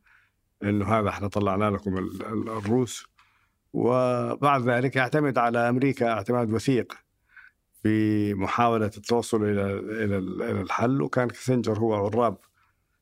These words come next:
الحل في المنطقة، يروح ويأتي بين ال-، الطرفين.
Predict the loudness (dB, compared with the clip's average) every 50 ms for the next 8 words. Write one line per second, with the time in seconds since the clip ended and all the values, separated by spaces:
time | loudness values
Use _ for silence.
0 | _ -4 -2 0 0 2 2 2 0 0 -2 -2 0 0 0 -2 -4 -6 -4 -2
1 | 0 2 2 0 0 -2 -2 -4 -6 -6 -6 -4 -4 -4 -6 -4 -2 -2 0 0
2 | -2 -2 0 0 -2 0 0 -2 -2 -2 -4 -6 -6 -8 -8 -8 -8 -8 -8 -8
3 | -8 -8 -10 -10 -4 -2 -2 -2 0 2 2 2 2 0 -2